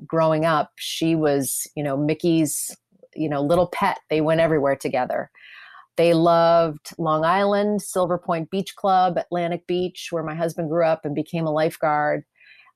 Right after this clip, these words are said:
Um, they were true New Yorkers, born and bred, and they are the definition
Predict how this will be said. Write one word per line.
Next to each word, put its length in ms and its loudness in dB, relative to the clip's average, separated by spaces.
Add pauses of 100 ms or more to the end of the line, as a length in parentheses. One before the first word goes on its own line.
Um, 420 -2
they 140 4
were 140 2
true 360 0
New 80 2
Yorkers, 840 -2 (380)
born 200 2
and 140 0
bred, 340 0 (260)
and 640 -2 (240)
they 480 4
are 140 2
the 120 0
definition 840 -4